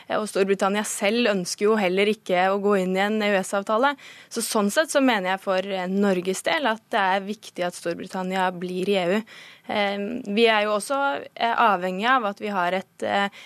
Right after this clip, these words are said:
E U som står sammen når vi skal, eh, samarbeide med E U. Eh, og hvis det nå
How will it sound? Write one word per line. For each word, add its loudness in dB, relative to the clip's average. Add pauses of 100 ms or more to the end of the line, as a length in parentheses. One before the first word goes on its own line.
(220)
E 4
U 2
som 0
står 0
sammen 2
når 0
vi 0
skal, 0
eh, 2
samarbeide -2
med 0
E 2
U. -2 (380)
Eh, 0
og 2 (400)
hvis -2
det 4
nå 4